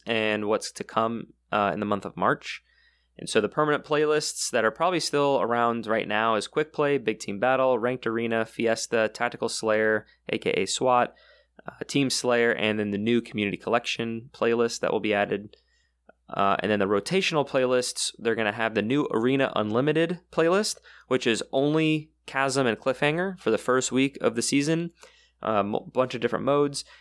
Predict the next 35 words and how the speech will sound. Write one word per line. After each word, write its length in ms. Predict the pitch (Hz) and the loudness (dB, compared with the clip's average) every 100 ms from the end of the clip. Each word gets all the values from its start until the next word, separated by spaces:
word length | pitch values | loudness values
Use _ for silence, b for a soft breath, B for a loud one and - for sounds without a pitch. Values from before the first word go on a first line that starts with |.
| B | B
And 220 | - 101 110 | -4 0 2
then 240 | 113 107 | 2 2
the 60 | 101 | 0
second 340 | 156 160 127 | 0 0 0
week, 240 | 135 131 | 0 0
they'll 120 | - 117 | 0 -2
do 280 | 113 113 | 2 2
new 340 | 104 117 143 139 | 2 2 2 0
B 200 | 110 127 | 0 -2
T 200 | - 117 | 0 0
B 220 | 131 131 | 2 2
Unlimited, 540 | 107 107 107 101 101 - | 4 2 4 4 2 2
which 180 | 107 104 | 2 2
is 120 | 90 | 0
only 300 | 123 123 117 | 2 2 4
Oasis. 540 | 107 98 82 - - - | 4 4 2 -2 -4 -4
So 160 | - - | -6 -6
if 100 | - | -8
you 60 | - | -4
only 200 | 143 147 | 0 2
wanna 160 | 143 | 0
check 200 | 131 143 | 0 0
out 100 | 131 | 0
the 60 | 120 | 0
new 120 | 117 | 0
maps, 360 | 110 107 - - | 0 -2 -2 -8
you 60 | |
can 140 | - 104 | -6 -2
log 220 | 113 120 | 0 0
in 80 | 117 | -4
for 100 | 95 | -4
the 60 | |
first 320 | - 117 117 | 0 -2 -2
two 160 | - 113 | 0 2
weeks, 340 | 104 104 - | 2 0 -2